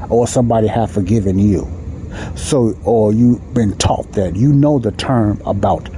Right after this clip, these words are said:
forgiveness. What you and I might have an issue with, or what we don't understand, is when you forgive someone,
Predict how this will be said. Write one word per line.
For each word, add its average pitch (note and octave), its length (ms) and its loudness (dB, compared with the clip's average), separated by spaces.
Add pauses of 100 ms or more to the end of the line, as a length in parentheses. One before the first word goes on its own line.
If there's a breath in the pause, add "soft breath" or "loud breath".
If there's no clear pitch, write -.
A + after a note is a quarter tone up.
(360 loud breath)
forgiveness. F#2 880 -4 (2500 loud breath)
What B2+ 260 2 (680)
you D#3+ 340 6
and C#3 120 0
I C3 160 2
might B2+ 220 2
have A#2 260 -2
an G2+ 200 0
issue D3 380 2
with, G#2 420 0
or G#2+ 440 2
what C3+ 400 2
we B2 120 -2
don't A#2+ 320 0
understand, A#2 880 2
is F#2 540 -4 (460 loud breath)
when G#2 520 2
you C3 300 4
forgive A#2+ 880 0
someone, - 800 -4